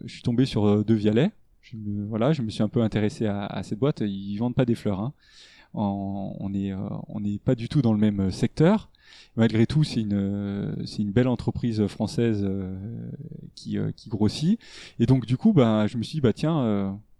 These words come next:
allons voir un peu, euh, sur LinkedIn. Je suis tombé sur, euh, un, un, un gars qui travaillait en, euh, sur le e-commerce de, de Duvialet. Je lui ai dit, bah, on déjeune ensemble.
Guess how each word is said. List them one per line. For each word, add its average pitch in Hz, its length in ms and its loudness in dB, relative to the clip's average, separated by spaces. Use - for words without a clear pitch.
allons 113 180 0
voir 117 200 0
un 101 80 0
peu, 135 180 2
euh, 110 180 4
sur 110 200 0
LinkedIn. 117 560 0
Je - 60 -4
suis - 120 -10
tombé 120 300 2
sur, 110 280 0
euh, 101 160 4
un, 104 200 -2
un, 98 500 -4
un 107 120 -2
gars 123 160 2
qui 120 200 -6
travaillait 104 380 2
en, 95 360 -4
euh, 107 80 -6
sur - 140 -4
le 104 100 2
e-commerce 110 480 0
de, 104 580 -4
de 101 100 -4
Duvialet. 104 380 0
Je 123 60 -6
lui 113 40 -8
ai 98 40 -6
dit, 98 80 -6
bah, 104 320 -2
on 113 140 2
déjeune 113 280 6
ensemble. 151 360 2